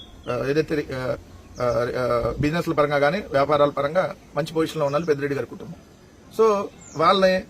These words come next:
వాళ్ళు అక్రమంగా సంపాదించారని, అన్యాయంగా సంపాదించారని ఏ రోజు కూడా ఒక వార్త లేదు. కానీ చంద్రబాబు నాయుడు గారు వచ్చిన తర్వాత వాళ్ళకి సంబంధించినటువంటి భూముల్ని,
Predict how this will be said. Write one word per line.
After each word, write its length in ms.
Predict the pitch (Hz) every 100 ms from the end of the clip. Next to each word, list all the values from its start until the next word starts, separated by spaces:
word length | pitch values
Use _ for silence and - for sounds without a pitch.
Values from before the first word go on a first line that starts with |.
| - -
వాళ్ళు 160 | 156 156
అక్రమంగా 380 | 185 185 175
సంపాదించారని, 640 | 160 151 156 151 156 147 151
అన్యాయంగా 360 | 147 156 156
సంపాదించారని 520 | 147 139 143 139 147 143
ఏ 100 | 160
రోజు 200 | 170 165
కూడా 120 | 170
ఒక 120 | 139
వార్త 280 | 123 139 139
లేదు. 160 | 113
కానీ 400 | 113 147 170 156 - - - - 165
చంద్రబాబు 320 | 180 190 175
నాయుడు 180 | 160 151
గారు 120 | 143
వచ్చిన 200 | 143 139
తర్వాత 320 | 139 139 139 160 151 - - - -
వాళ్ళకి 200 | 151 151
సంబంధించినటువంటి 500 | 147 160 160 156 147
భూముల్ని, 480 | 135 151 147 127 135